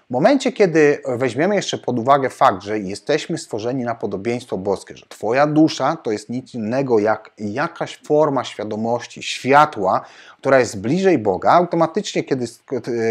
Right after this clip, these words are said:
e, kierujemy medytację w stronę światła, w stronę, e, Boga, w stronę twojej duszy, jesteś bliżej Boga i automatycznie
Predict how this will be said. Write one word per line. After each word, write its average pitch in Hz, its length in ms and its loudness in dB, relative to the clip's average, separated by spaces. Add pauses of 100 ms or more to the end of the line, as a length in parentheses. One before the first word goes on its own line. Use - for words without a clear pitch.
(160)
e, 104 40 -6
kierujemy 151 480 2
medytację 135 640 0
w - 40 -8
stronę 135 440 0
światła, 120 580 0 (400)
w - 60 -16
stronę, 139 640 2 (340)
e, 117 280 0
Boga, 110 580 6
w - 60 -8
stronę 165 440 0
twojej 120 400 -2
duszy, 107 380 -2
jesteś 247 400 -2
bliżej 113 500 0
Boga 120 540 2
i 117 180 -6
automatycznie 156 1040 0